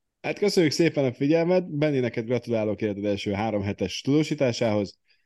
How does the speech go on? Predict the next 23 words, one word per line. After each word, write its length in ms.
Reméljük, 380
hogy 120
sok 280
jön 160
még, 240
mert 240
mondjuk 220
sok 220
magyar 320
lesz, 260
aki 180
miatt 280
érdemes 460
menni. 400
Köszönjük 340
szépen 320
a 60
figyelmet, 440
jelentkezünk 500
egy 180
hét 220
múlva 340
is. 360